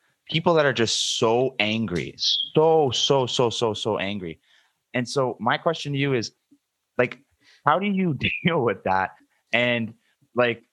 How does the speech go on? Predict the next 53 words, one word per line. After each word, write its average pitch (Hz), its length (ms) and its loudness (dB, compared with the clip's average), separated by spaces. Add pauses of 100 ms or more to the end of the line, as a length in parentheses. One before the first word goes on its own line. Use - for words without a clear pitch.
(680)
just 139 320 -4
kind 156 100 2
of 156 80 -4
take 151 240 0
me 143 60 2
through 147 160 0
your 131 120 2
experience 175 460 -2
with 123 80 0
that, 107 160 0
because 113 240 4
obviously, 117 420 0
like, 107 240 0 (280)
when 117 100 2
you 110 80 2
started 127 320 4
out, 151 160 4
I'm 123 120 0
sure 120 180 2
it 113 40 2
was 104 120 -2
just, - 260 -8
you 120 80 -8
know, 95 220 -6
mo-, 98 240 -6
most 113 240 -4
brands, 110 260 -2
they 95 80 -10
start 135 240 0
out, 135 220 2
it's 113 100 -4
just 120 160 -4
all 165 120 0
support, 147 380 -2
just 131 140 -4
your 117 80 -2
friends 120 240 0
and 107 100 -4
family, 110 300 0
whatever. 101 260 2
Then 101 120 -2
you 95 60 -4
start - 180 -2
to 90 80 -8
grow 95 140 0
your 90 120 0
base, 147 360 0
and 107 100 0
then 92 80 -2
people, 98 340 -4
you 101 60 0
know, 95 100 -2
supportive. 139 440 -2